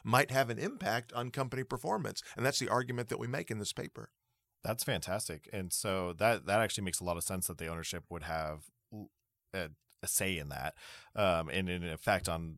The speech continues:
Speaker 2: their actual company. Uh, but how did you guys get to defining what ownership competence was?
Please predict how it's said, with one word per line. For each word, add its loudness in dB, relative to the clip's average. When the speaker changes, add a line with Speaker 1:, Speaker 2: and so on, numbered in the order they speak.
Speaker 2:
their 0
actual 2
company. -4
Uh, 10
but 2
how 4
did 0
you -8
guys 4
get -4
to -2
defining 0
what 2
ownership -2
competence -4
was? -4